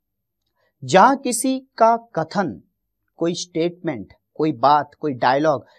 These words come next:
ज्यों का त्यों as it is उद्धृत किया गया हो, रेफर किया गया हो, लिखा गया हो, वहां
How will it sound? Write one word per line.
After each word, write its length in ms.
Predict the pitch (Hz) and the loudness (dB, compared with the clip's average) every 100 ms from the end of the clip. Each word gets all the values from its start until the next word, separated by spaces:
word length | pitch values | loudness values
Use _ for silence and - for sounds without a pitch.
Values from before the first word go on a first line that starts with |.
| _ 131 | _ -10
ज्यों 340 | 120 208 277 | 0 4 4
का 240 | 277 262 247 | 2 0 0
त्यों 520 | _ 220 240 156 87 _ 135 | _ 4 4 4 -2 _ 0
as 360 | 180 214 190 | 4 4 2
it 180 | 190 180 | -2 -2
is 160 | 151 123 - _ _ | -4 -4 -10 _ _
उद्धृत 520 | 185 160 135 240 - - | -4 -4 -4 -4 -4 -6
किया 180 | 160 135 | -6 -4
गया 180 | 120 | -4
हो, 180 | 110 90 117 | -4 -6 -6
रेफर 380 | 147 156 233 | -4 -2 -2
किया 300 | 220 160 131 | -2 -6 -6
गया 180 | 120 107 | -6 -6
हो, 180 | 95 - | -6 -10
लिखा 440 | 95 117 151 - 214 | -10 -6 -4 -2 -2
गया 220 | 170 120 | -2 -4
हो, 220 | 98 80 _ _ - | -8 -12 _ _ -4
वहां 300 | 127 170 | 0 2